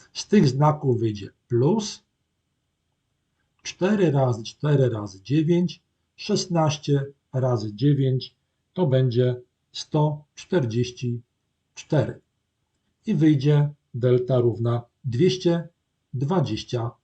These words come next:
pięć. No to też pierwiastek z delty wynosi piętnaście. I liczymy M jeden i M dwa.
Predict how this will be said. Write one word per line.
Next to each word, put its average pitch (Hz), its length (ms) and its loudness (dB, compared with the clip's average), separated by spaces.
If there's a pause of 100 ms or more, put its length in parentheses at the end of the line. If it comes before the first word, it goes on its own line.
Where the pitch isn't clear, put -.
(200)
pięć. - 520 -6 (760)
No 247 120 -6
to 208 100 -4
też 156 200 -2
pierwiastek 131 680 0
z 104 80 -6
delty 143 580 0 (420)
wynosi 120 680 0 (320)
piętnaście. 139 880 2 (1080)
I 226 100 4
liczymy 196 560 4
M 208 180 2
jeden 147 420 4
i 143 160 -2
M 127 160 0
dwa. - 280 -12